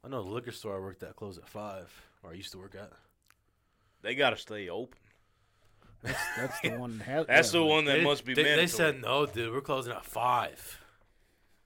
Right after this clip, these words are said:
Speaker 2: Um, but yeah, we went to Chicago, the deep dish pizza. That was all right.
Speaker 3: Yeah,
Speaker 2: It
Speaker 3: but,
Speaker 2: was okay.
Speaker 3: yeah, I
Speaker 2: It
Speaker 3: don't
Speaker 2: wasn't, it
Speaker 3: dislike
Speaker 2: wasn't
Speaker 3: it. I mean,
Speaker 2: terrible, but
Speaker 3: yeah.
Speaker 2: compared to what we're used to, uh-uh, it ain't good.
Speaker 1: Oh,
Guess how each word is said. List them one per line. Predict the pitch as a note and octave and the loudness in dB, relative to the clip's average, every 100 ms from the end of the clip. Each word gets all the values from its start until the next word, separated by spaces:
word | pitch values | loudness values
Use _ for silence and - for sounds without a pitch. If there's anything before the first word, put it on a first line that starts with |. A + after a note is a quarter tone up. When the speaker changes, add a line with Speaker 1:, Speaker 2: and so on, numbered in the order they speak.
| - | -14
Speaker 2:
Um, | G2 G2+ F#2+ F#2 _ _ _ - | -10 -10 -12 -18 _ _ _ -6
but | E3 | 4
yeah, | E3 | 6
we | D#3+ | 6
went | E3+ | 4
to | C#3 | 2
Chicago, | A#2 - C#3+ C#3+ C3+ | -4 4 8 8 6
the | C#3 | 0
deep | B2 C#3+ C3+ A#2+ - | -2 -2 -2 -6 -6
dish | C3+ A#2 | -6 -4
pizza. | - B2 - | -6 -8 -6
That | - C4 G#3+ | -4 -2 0
was | A#2+ | 0
all | G2 | 0
right. | F#2+ G2 | 0 4
Speaker 3:
Yeah, | A3 | 4
Speaker 2:
It | |
Speaker 3:
but, | A3 | 4
Speaker 2:
was | A2+ | 0
okay. | - - | -4 0
Speaker 3:
yeah, | - | 2
I | |
Speaker 2:
It | - | 4
Speaker 3:
don't | - | 4
Speaker 2:
wasn't, | - | 4
it | - | 4
Speaker 3:
dislike | D#3 - | 4 4
Speaker 2:
wasn't | C#3 A#2 | 2 2
Speaker 3:
it. | |
I | A2 | 0
mean, | B2+ | 2
Speaker 2:
terrible, | C3+ A#2+ A2 A2+ | 2 0 -2 -4
but | G#2+ A2 | -4 -8
Speaker 3:
yeah. | G#2+ | -8
Speaker 2:
compared | A#2+ D#3 E3 D3+ | -2 2 2 2
to | - - | -6 -6
what | A#2+ A#2+ | -2 0
we're | C3 | 2
used | D3 D3 - | 2 0 -2
to, | C#3 C#3 C#3 C3+ - | -6 -4 -4 -6 -10
uh-uh, | - C3 A#2+ B2 G#2 | -2 0 4 4 4
it | F#2 | -4
ain't | A2 G#2 F#2 | -6 -6 -12
good. | F#2+ | -12
Speaker 1:
Oh, | C3 | -12